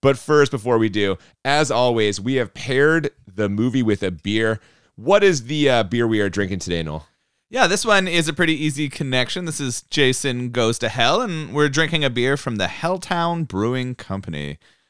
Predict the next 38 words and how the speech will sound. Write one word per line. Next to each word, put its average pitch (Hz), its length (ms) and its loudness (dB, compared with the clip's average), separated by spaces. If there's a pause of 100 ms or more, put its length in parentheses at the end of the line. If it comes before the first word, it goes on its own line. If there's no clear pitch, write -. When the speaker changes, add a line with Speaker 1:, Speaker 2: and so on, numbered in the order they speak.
(120)
Speaker 2:
Out 170 180 6
of 180 220 4
your 151 160 2
favorite 151 400 2
city 175 500 2
in 175 100 -2
the 151 60 -2
United 143 300 0
States 135 260 -2
of 135 80 -6
America. 151 720 0
Speaker 1:
Chicago? 135 560 0 (180)
Speaker 2:
<laughs> - 220 -4 (800)
Yes, 131 480 2
I'm 165 180 0
pretty 254 200 -4
sure 196 180 0
most 165 260 2
listeners 139 520 -2 (360)
would 131 120 -2
be 151 80 4
able 135 120 4
to 131 60 0
throw 135 260 2
out 127 200 2
Pittsburgh, 131 560 2
Pennsylvania 120 600 0
here 131 120 6
Speaker 1:
It 127 40 4
Speaker 2:
pretty 117 160 4
Speaker 1:
is, 110 60 -2
Speaker 2:
quickly. 117 180 2
Speaker 1:
yeah, 87 80 0
it's 90 100 0
Speaker 2:
Yeah. - 40 -2
Speaker 1:
from 165 120 0
Pittsburgh. 139 460 4 (320)
Um, 101 520 -2